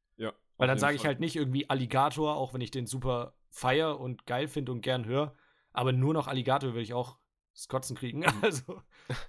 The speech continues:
Speaker 2: ja.
Speaker 1: Ich muss sagen, also bei mir hat sich das halt bewahrheitet mit Eden, dass die, die Werke, die er gemacht hat oder die, die Musik, die er gemacht hat, ist teilweise schon relativ alt, äh, die ich immer noch höre und ich höre die halt wirklich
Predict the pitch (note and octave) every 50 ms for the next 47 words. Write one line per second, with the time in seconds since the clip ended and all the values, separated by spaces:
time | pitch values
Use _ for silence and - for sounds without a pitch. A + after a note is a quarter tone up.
0 | - _ _ _ _ _ - B2+ B2+ A#2+ - - _ _ A#2 B2+ B2+ - C3+ C3
1 | C3 C3 B2+ A2+ A2+ A2 A2 G#2 - - - - A2+ A2 B2 D#3 G3 F3+ F3 -
2 | D#3 - C3+ - B2+ A#2+ - A2+ G2 G#2+ A2 A#2+ B2 A2+ G#2+ G#2+ G2+ G#2+ G2 F2+
3 | - A#2 B2 A#2+ B2+ C3 C3 - G#2+ G2+ - - - - - - - - _ _
4 | _ _ _ _ _ _ - - _ _ _ _ _ _ _ - - A#2+ A#2 -
5 | - - - _ - A#2 A2+ A2+ G#2 G2 B2+ D3 E3+ - C3+ C3 B2+ A#2+ A#2 A#2
6 | B2+ C3+ - C#3 A#2+ A2 G#2+ G#2+ G2 G2 G#2 G2+ G2+ G2 G2+ G2+ G#2 G#2 G2+ G#2
7 | C3+ - - B2 A#2 A2 G#2+ G#2 G#2+ - - G#2+ G2+ - - A#2 G#2+ A2 G#2 G#2+
8 | G2+ - A2+ G#2+ G#2 G#2+ G#2+ G#2 - G#2 - - G#2+ B2+ C#3 C3+ - - - _
9 | - G#2+ A2+ A2+ A2 G#2+ G#2 - - A2 G#2 - - C#3+ C#3+ C3+ C3 B2 B2 -
10 | B2+ B2 B2 A#2+ A#2+ A2+ - A2+ A2 - - - - C3+ C#3+ D#3 D3+ C#3+ B2+ A#2+
11 | G2+ - A2 B2+ C#3+ D#3 E3 E3 - G#2+ G#2 G2 - - _